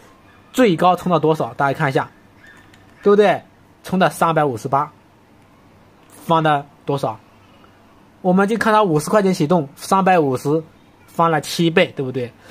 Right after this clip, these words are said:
它这波涨幅也是非常大的。二零二零年，大家看，也就是两年多的时间，翻了七倍，翻了七倍，它现在是属于高位。因为我们看它的一个走势，大家是不是也发现问题？其实宁德时代这，啊，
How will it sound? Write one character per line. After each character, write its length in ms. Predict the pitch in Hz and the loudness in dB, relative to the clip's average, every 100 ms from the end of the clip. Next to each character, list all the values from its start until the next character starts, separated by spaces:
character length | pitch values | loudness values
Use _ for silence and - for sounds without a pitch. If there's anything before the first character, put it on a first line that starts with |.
| - - | -20 -4
它 160 | 220 | 0
这 140 | 208 214 | 2 2
波 140 | 190 | 2
涨 200 | 190 143 | 0 -2
幅 100 | 151 | 0
也 100 | 151 | 0
是 80 | 139 | 0
非 140 | 160 | 0
常 140 | 151 143 | 0 0
大 120 | 151 | -2
的。 160 | 135 - | -2 -2
二 260 | 226 226 180 | 2 2 2
零 200 | 156 202 | 0 2
二 160 | 196 | 2
零 200 | 156 156 | 2 0
年， 240 | 151 139 151 - _ _ _ - | 0 -2 -4 -16 _ _ _ -6
大 100 | 185 | 0
家 120 | 175 165 | 0 0
看， 360 | - 190 120 - _ - | 0 -2 -2 -12 _ -2
也 180 | 160 | 0
就 120 | 151 180 | 2 0
是 120 | 180 | 0
两 280 | 175 156 127 | 2 2 0
年 160 | 139 | 0
多 100 | 165 | 2
的 80 | 165 | 0
时 160 | 147 143 | -2 -2
间， 220 | 151 156 _ | -4 -4 _
翻 160 | - 160 | -4 -4
了 80 | 135 | -4
七 180 | - | -4
倍， 200 | 160 143 - _ _ - - - _ | -4 -6 -10 _ _ -20 -20 -20 _
翻 100 | 269 | 2
了 40 | 262 | 4
七 100 | 269 | 2
倍， 100 | 226 | 0
它 160 | 233 | 0
现 160 | 220 247 | 2 2
在 80 | 202 | 2
是 120 | 196 | -2
属 180 | - 131 | -4 -6
于 40 | |
高 180 | 131 156 | -2 0
位。 160 | 165 - - - - | 0 -2 -12 -8 0
因 120 | 254 | 2
为 60 | |
我 60 | 254 | 2
们 100 | 196 | 0
看 120 | 233 214 | 0 0
它 120 | 220 | 2
的 60 | 214 | 2
一 40 | |
个 100 | 208 | 2
走 180 | 190 147 | 2 0
势， 220 | 208 170 - _ _ _ - | -2 -4 -8 _ _ _ -4
大 100 | 185 | 0
家 120 | 170 | 0
是 140 | - | 0
不 120 | 160 | 0
是 100 | 160 | 0
也 60 | 147 | 0
发 140 | 156 | 0
现 80 | 156 | 0
问 100 | 151 | -2
题？ 180 | 127 120 - _ _ _ _ | -4 -12 -16 _ _ _ _
其 180 | - 226 | -4 -2
实 400 | 202 196 202 202 | 0 2 2 2
宁 140 | 180 185 | 0 0
德 80 | 185 | 0
时 140 | 160 | 0
代 220 | 175 170 | 2 2
这， 180 | - 185 | 2 -2
啊， 320 | 180 151 147 | 0 0 0